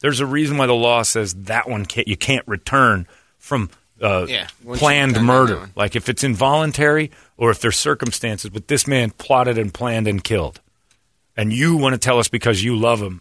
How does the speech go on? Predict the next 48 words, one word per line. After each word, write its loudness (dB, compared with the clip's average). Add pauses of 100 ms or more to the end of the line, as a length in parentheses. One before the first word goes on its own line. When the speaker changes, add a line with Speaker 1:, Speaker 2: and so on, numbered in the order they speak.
Speaker 1:
everyone 0
should -6
be -10
safe. 0 (400)
And -2
then 0 (160)
there's 0
a -4
psychiatrist -2
that -8
we -8
talked, -2
it -4
was -2
a 0
criminal -2
investigations -4
class, -16 (160)
psychiatrist -2
talked -2
to -6
later -2 (300)
that 0
said 0
there 2
is -4
a 0
very 0
real -6
issue -12 (260)
with -4
women 0
trying -4
to, -6 (540)
uh, -16
you -4
know, -2
they -2
try 0
to 0
change -2
Speaker 2:
Mother, 2
Speaker 1:
you 2
Speaker 2:
mother -2
Speaker 1:
anyway. 2
Speaker 2:
complex, -6
right? -16
Speaker 1:
No, -4